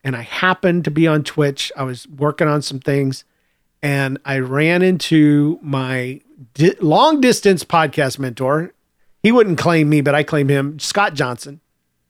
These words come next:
He does a morning show called T M S, The Morning Stream. And he has the same recording setup that I do, in that his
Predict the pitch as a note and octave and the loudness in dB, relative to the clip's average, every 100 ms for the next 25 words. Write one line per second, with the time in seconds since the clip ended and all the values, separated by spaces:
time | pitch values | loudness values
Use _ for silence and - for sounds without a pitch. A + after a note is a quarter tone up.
0 | _ _ _ - F3 G#3 G3+ F#3+ F#3+ F#3+ | _ _ _ -4 0 2 2 4 4 4
1 | - F#3+ E3+ E3+ D#3 - F#3+ F3 D#3 D3+ | 2 2 2 2 2 2 2 2 0 -2
2 | - _ _ _ - D3 E3 E3+ - C3 | -6 _ _ _ -2 2 2 0 -2 -4
3 | B2+ C3 _ _ _ _ _ _ _ _ | -6 -10 _ _ _ _ _ _ _ _
4 | C#3+ C#3+ C#3 C#3 D3+ - - B3 C4+ G3 | -2 0 0 -2 -8 -10 0 2 4 2
5 | F#3 D3+ - - F#3+ G#3+ A3+ A3 G#3 F#3+ | 0 -2 -4 -2 2 2 4 0 2 2
6 | F3+ F3 - D#3 D3+ D#3 _ D3 D3 D3 | 2 2 0 0 0 -2 _ -4 0 2
7 | D3 C3 - - _ _ _ _ _ _ | 0 -2 -10 -14 _ _ _ _ _ _
8 | E3 D#3 D#3 D3+ D3 C#3+ - _ _ _ | 0 2 2 2 0 -2 -6 _ _ _
9 | F#3+ A3 G#3 - | 4 6 4 -4